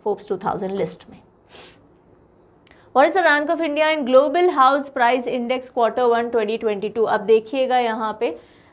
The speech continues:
अ, नाइट फ्रैंक की ये रिपोर्ट है, नाइट फ्रैंक इशू करता है, कि रिपोर्ट का नाम क्या है? ग्लोबल हाउस प्राइस इंडेक्स।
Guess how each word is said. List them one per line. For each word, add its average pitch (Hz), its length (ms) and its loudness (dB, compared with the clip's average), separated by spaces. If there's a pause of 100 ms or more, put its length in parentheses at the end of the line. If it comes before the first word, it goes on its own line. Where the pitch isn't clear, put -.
अ, 214 260 4
नाइट 226 360 2
फ्रैंक 202 360 0 (340)
की 220 80 -4
ये 208 80 2
रिपोर्ट 185 400 -4
है, 214 60 2
नाइट 185 260 0
फ्रैंक 202 240 0
इशू 202 200 -6
करता 202 340 -2
है, 285 220 -2 (480)
कि 247 60 -4
रिपोर्ट 254 320 2
का 285 100 2
नाम 269 220 2
क्या 302 100 0
है? 330 60 4
ग्लोबल 269 440 4
हाउस 277 480 0
प्राइस 226 520 0
इंडेक्स। 202 560 -6